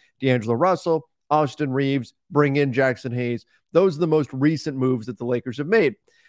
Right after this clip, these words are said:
When I look at the Lakers depth chart, it, I think it's pretty clear that they need another big, and that is in line with the organization's thinking. From all the reports that are out there,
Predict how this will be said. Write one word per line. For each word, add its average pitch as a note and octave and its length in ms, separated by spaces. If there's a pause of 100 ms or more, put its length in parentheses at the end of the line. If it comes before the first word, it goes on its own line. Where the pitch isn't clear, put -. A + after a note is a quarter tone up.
(300)
When F3+ 180
I F#3 60
look A#3 260
at A#3 80
the A3 100
Lakers D3+ 380
depth - 360
chart, - 300 (560)
it, E3+ 220
I F3+ 80
think F#3 160
it's E3 100
pretty E3+ 240
clear D3 300
that A#2 120
they C3+ 100
need C3 160
another A#2 180
big, A2+ 360
and C#3 160
that E3 200
is D3+ 400 (420)
in F3 180
line D3+ 560
with B2 360
the C#3+ 120
organization's D3+ 720
thinking. A#2 340
From C3 160
all C#3+ 100
the C#3+ 100
reports C#3 360
that C#3+ 80
are D3+ 80
out G3 220
there, F#3 220